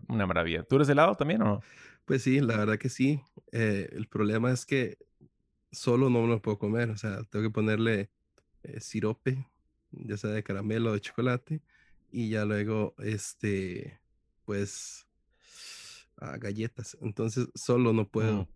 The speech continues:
Speaker 2: comer helado. <laughs> Es el detalle.
Speaker 1: Sí, pues, sí, pues. Se acumula, se acumula.
Speaker 2: Sí. <laughs> Curiosamente, ayer estábamos en, <laughs> en una sala Clubhouse y estábamos hablando de cereales y,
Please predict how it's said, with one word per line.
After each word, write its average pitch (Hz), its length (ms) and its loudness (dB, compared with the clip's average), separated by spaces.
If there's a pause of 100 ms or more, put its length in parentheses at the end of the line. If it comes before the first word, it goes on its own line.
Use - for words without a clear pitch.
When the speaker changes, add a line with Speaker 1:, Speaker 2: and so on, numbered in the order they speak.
Speaker 2:
comer - 240 -6
helado. 101 360 -10 (600)
<laughs> - 180 -10 (140)
Es - 160 -6
el 127 100 4
detalle. 117 480 -2 (1120)
Speaker 1:
Sí, 104 280 -4
pues, - 320 -10
sí, - 180 -6
pues. - 440 -8 (180)
Se - 240 2
acumula, 120 480 4
se - 120 -6
acumula. 101 500 -2
Speaker 2:
Sí. 151 100 4
<laughs> - 1300 -8
Curiosamente, 123 600 2
ayer 123 200 2
estábamos 127 420 0
en, 123 180 2
<laughs> 117 260 0 (340)
en 107 80 -4
una 131 140 0
sala 127 240 2
Clubhouse 131 460 0
y 113 60 -4
estábamos 113 460 -4
hablando 110 380 0
de 117 100 2
cereales 120 600 -2 (640)
y, 107 560 -2